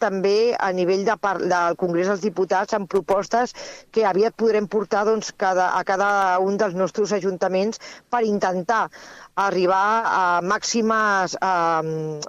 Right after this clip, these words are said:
eh, propostes per de cara a, a, a solventar, doncs, aquest problema que tenen molts dels nostres ciutadans.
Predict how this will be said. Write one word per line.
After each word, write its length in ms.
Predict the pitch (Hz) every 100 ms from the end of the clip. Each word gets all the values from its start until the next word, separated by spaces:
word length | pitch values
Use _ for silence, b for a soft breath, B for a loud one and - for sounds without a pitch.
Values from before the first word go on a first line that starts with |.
| -
eh, 180 | 139 175 -
propostes 720 | 196 170 240 226 269 294 269 B B B _ 202
per 300 | 202 185 165
de 100 | 185 175
cara 220 | 185 208
a, 640 | 226 190 175 165 156 147 147 - 52
a, 160 | - - - 87 175
a 20 | 165
solventar, 540 | - 175 165 165 214 233
doncs, 220 | 214 175
aquest 180 | 185 -
problema 380 | 185 185 190 202
que 140 | 185
tenen 320 | 180 180 196 190
molts 320 | 175 190 196 - B B -
dels 160 | 190
nostres 320 | 175 165 190 196
ciutadans. 560 | 175 160 156 156 147